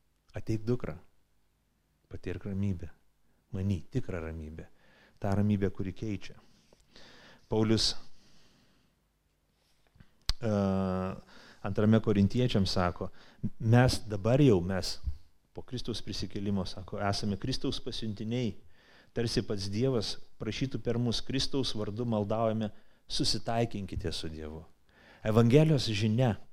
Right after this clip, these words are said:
visur, kur mes ją liudijam ir pasakojam žmonėm, kas tik mūsų klauso. Mes turim, kaip krikščionys, dalintis Evangelijos žinia su visais, kas mūsų klauso. O Dievas daro savo darbą. Jeigu krikščionio kažkas klauso, aš sako, „Papasakok apie savo tikėjimą.“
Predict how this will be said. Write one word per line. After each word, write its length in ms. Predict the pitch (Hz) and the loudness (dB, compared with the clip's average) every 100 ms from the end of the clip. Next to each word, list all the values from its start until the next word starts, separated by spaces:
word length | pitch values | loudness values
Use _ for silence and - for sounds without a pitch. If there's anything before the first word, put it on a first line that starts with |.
| - | -8
visur, 300 | 104 - 160 | 2 4 4
kur 160 | 135 | 2
mes 220 | 120 107 | 2 2
ją 120 | 110 95 | 2 2
liudijam 420 | 110 135 107 92 | 6 8 8 4
ir 60 | 87 | 0
pasakojam 600 | - 113 113 107 101 95 | 2 4 4 0 -2 -4
žmonėm, 380 | 92 87 82 78 87 - - - - - - | -2 -2 -4 -6 -12 -20 -20 -20 -20 -20 -4
kas 160 | - 143 | 0 2
tik 140 | 110 123 | 2 2
mūsų 240 | 135 117 - | 0 -2 2
klauso. 460 | 117 117 95 85 - - - _ - | 6 6 4 -4 -12 -20 -20 _ -8
Mes 220 | 131 - | -4 6
turim, 300 | 175 180 147 - - | 6 6 2 -4 -8
kaip 140 | 135 | -6
krikščionys, 480 | - 131 - 165 147 | -2 0 2 2 4
dalintis 400 | 139 156 165 131 | 4 6 4 2
Evangelijos 480 | 131 135 139 151 147 | 0 0 0 0 0
žinia 160 | 143 147 | 0 -2
su 160 | - 151 | -4 -4
visais, 420 | 143 - 147 - | -4 0 0 -2
kas 160 | - - | -6 -6
mūsų 260 | 92 - - | -6 -6 -8
klauso. 340 | - - - - - - _ _ _ _ _ - | -10 -12 -14 -16 -20 -20 _ _ _ _ _ -6
O 120 | 120 | 2
Dievas 260 | 131 170 143 | 6 6 6
daro 240 | 151 143 | 2 -2
savo 320 | - 123 101 | 2 4 4
darbą. 380 | 92 87 85 - - - - - - - _ _ - | 2 -2 -6 -10 -16 -20 -20 -20 -20 -20 _ _ 0
Jeigu 300 | 135 165 151 | 2 4 2
krikščionio 480 | 135 - 139 131 107 | 0 4 4 4 2
kažkas 320 | 101 - 98 - | -2 -8 -6 -2
klauso, 380 | 131 160 - | 0 0 0
aš 80 | 107 110 | -2 -2
sako, 160 | - - | -4 -2
„Papasakok 400 | - 160 - - | 2 2 2 -2
apie 100 | 151 | -2
savo 240 | 170 151 | 0 0
tikėjimą.“ 480 | 147 151 170 147 | -2 4 6 8